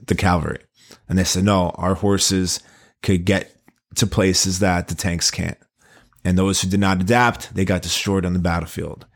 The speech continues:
Anytime that there is a new type of technology or innovation, there, it is always going to be met with resistance at first, because human nature is to resist change. For whatever reason, even if it's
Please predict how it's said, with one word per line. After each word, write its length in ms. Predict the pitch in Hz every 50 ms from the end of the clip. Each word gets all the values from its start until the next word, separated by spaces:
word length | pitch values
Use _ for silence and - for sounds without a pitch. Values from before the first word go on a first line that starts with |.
| _ _ _ _ - -
Anytime 420 | 104 110 117 113 - 120 110 110
that 120 | 104 95
there 180 | 107 104 101 101
is 300 | 98 95 92 85 - - _ _ _ _ _ _ _ _ - 95
a 440 | 95 92 92 90 90 90 90 85 85 _ _ _ _ _ _ _ _ _ _ _ _ _ _ _ - - - - 110
new 80 | 110
type 240 | 101 - 107 101 92
of 100 | 95 -
technology 560 | - 98 92 98 101 104 104 104 101 85 95
or 100 | 95 90
innovation, 760 | 85 87 87 85 101 104 104 101 - 107 101 98 98 92 95 - -
there, 220 | - 95 92 87 85
it 560 | 95 95 104 104 101 104 104 - - 104 104
is 160 | 101 87 82
always 340 | - 110 113 117 113 104 95
going 180 | - 107 104 92
to 80 | -
be 60 | 95 95
met 380 | 92 98 95 95 - - -
with 220 | 92 92 90 - 87
resistance 500 | 82 78 92 92 - - 95 85 - 87
at 120 | 82 -
first, 440 | - - 90 80 76 - - - _ _ _ _ _ -
because 520 | 95 - 101 95 92 87 85 - - - _ _
human 300 | - - - 120 110 107
nature 360 | 104 107 101 92 - - 92 92
is 220 | 90 - - -
to 80 | - 90
resist 500 | 82 87 82 82 92 92 87 - - - _ _ _ _ _ - -
change. 540 | - - 107 98 95 90 87 87 - - - _ _ _ _ _ _ _ _ _ _
For 140 | - 92 95
whatever 260 | 104 110 123 117 113
reason, 480 | 117 117 113 98 110 113 110 107 101 _ _ _ _ _ _ -
even 260 | 113 120 113 117 117
if 220 | 113 107 - -
it's 400 | 110 101 - - - - - -